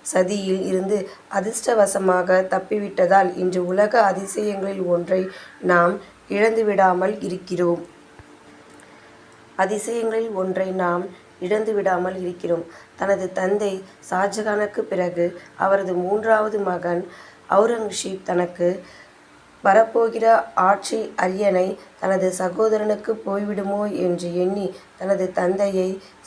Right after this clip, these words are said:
சிறையிலடைத்து அரியணையில் அமர்ந்தான். மும்தாஜ் நினைவோடு தனது வாழ்நாளை சிறையில் கழிந்த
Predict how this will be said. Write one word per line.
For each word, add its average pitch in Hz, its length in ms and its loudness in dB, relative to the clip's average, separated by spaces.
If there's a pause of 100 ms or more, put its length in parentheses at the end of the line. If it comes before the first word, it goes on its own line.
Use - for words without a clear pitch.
சிறையிலடைத்து 185 920 2 (220)
அரியணையில் 202 760 0 (680)
அமர்ந்தான். 175 640 4 (2000)
மும்தாஜ் 226 540 4
நினைவோடு 202 560 -2
தனது 190 320 0
வாழ்நாளை 196 600 0
சிறையில் 196 460 -4
கழிந்த 180 480 -2